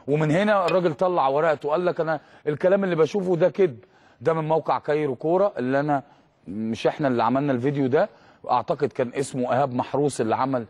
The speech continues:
الفيديو موجود، وهو الراجل مصور الكلام ده كله. عارفين ايه اللي حصل؟ اللي الناس استثاروا اكتر وكانت حاله غضب شديده، وراحوا وقفوا زي ما انتوا شو-، شفتوه بسبب الظلم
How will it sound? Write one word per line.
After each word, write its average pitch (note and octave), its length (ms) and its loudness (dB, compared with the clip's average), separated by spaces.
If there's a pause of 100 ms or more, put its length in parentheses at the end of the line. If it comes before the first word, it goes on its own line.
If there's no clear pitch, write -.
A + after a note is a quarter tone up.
(200)
الفيديو D3 380 0
موجود، B2 480 2 (1300)
وهو D#3+ 380 2
الراجل D3 340 2
مصور C#3 520 0
الكلام C3+ 380 0
ده A#2+ 80 -2
كله. G2+ 360 -4 (160)
عارفين B2+ 300 -4
ايه E3 80 -6
اللي D#3 160 0
حصل؟ E3+ 400 -2 (460)
اللي B2+ 440 2 (340)
الناس C#3 580 0
استثاروا C3+ 800 0
اكتر G#2 400 -4 (120)
وكانت C3+ 280 -4
حاله D3+ 380 0
غضب D3 300 2
شديده، E3 520 0 (920)
وراحوا C#3+ 340 2
وقفوا C#3 320 2
زي B2 140 -2
ما C#3 100 -4
انتوا C#3 140 -12
شو-، A#2+ 240 -4
شفتوه E3 440 -2
بسبب C3+ 400 0
الظلم A#2 600 -2